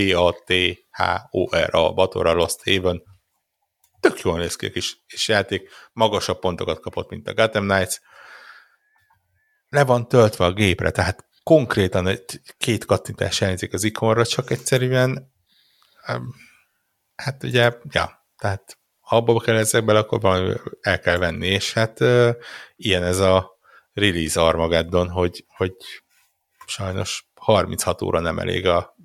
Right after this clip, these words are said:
napból arra, hogy, hogy az ember mindennel foglalkozzon, ilyenkor sajnos priorizálnunk kell, de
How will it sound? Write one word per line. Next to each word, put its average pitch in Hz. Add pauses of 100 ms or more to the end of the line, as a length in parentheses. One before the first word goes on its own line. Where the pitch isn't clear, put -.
(180)
napból 92
arra, 92
hogy, 90 (720)
hogy -
az 85
ember 82
mindennel 82
foglalkozzon, 110
ilyenkor 95 (300)
sajnos 90 (920)
priorizálnunk 87
kell, 92 (680)
de 87